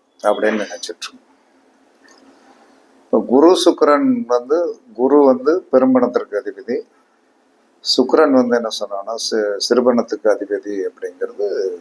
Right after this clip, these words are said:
உண்மை, உலகறிந்த உண்மை. இதுல எந்த வித மாற்றமும் கிடையாது. ஆனால் இன்னொருத்தர் இருக்கார். இன்னொருத்தர் யார் இருக்கார்? புதன் என்று சொல்லக்கூடிய கிரகமும்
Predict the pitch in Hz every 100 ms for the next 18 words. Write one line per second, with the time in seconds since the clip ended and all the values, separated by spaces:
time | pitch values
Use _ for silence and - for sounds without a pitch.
0 | 85 _ _ 131 135 139 - 120 131 123
1 | 127 117 113 107 104 139 - _ _ _
2 | _ _ _ _ _ _ _ 135 143 143
3 | 147 131 117 123 123 117 101 101 90 _
4 | _ _ - 110 104 104 101 98 - _
5 | _ _ - 120 139 143 117 127 104 107
6 | 120 101 - _ _ _ _ _ _ _
7 | _ _ _ _ - 113 131 131 117 117
8 | 120 113 104 98 - _ _ _ _ _
9 | _ _ _ - 113 131 143 175 175 143
10 | 135 135 120 120 117 113 110 101 104 107
11 | 104 101 107 127